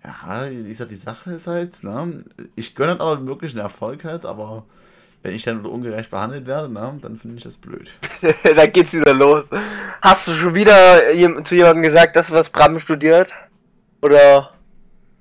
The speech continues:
Speaker 2: Kommst jetzt wieder auf die unfaire Behandlung?
Speaker 1: Oh nein. Nachdem ich mich mit Sascha getroffen habe, hätte ich dem das eigentlich auch mal sagen müssen, dass das so nicht geht, ey.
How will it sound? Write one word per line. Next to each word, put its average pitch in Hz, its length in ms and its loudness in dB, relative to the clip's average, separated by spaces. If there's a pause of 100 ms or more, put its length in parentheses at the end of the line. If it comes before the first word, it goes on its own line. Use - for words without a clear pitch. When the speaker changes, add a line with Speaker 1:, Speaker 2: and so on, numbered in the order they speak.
(120)
Speaker 2:
Kommst 156 260 -2
jetzt 147 260 -10
wieder 143 220 2
auf 139 120 2
die 147 80 -14
unfaire 147 360 -4
Behandlung? 131 600 -2 (440)
Speaker 1:
Oh - 400 -20
nein. 76 400 -20 (440)
Nachdem 120 200 -10
ich 110 100 -14
mich 104 80 -16
mit 95 80 -18
Sascha 120 180 -10
getroffen 113 420 -18
habe, 120 60 -12
hätte 113 360 -12
ich 113 140 -12
dem 120 120 -14
das 117 120 -12
eigentlich 113 180 -10
auch 117 100 -8
mal 104 120 -10
sagen 80 360 -14
müssen, 82 200 -20
dass - 140 -20
das 85 160 -20
so 87 100 -18
nicht 82 240 -20
geht, 80 200 -20
ey. 76 120 -20